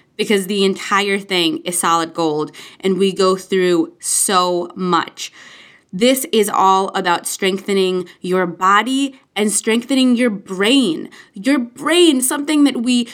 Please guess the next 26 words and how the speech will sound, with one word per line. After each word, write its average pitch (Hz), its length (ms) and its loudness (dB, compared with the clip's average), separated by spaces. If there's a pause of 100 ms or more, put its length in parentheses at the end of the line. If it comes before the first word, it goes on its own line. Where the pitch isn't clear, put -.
sometimes, 285 880 2 (120)
uh, - 120 -4
neglect. 190 920 0 (420)
A 226 60 -2
lot 226 160 4
of 233 60 -4
people 233 200 -4
don't 214 280 -4
think 202 180 0
that 196 140 -4
they 190 120 2
can 196 200 0
really 190 320 2
improve 180 600 -2
their 170 160 0
brain, 175 680 0
that 180 240 -4
you 180 80 -2
just 185 200 -4
have 175 380 -2
the 175 80 -6
brain 170 680 0
that 170 220 -4
you're 170 180 -4
born 160 420 -2
with, 208 320 -2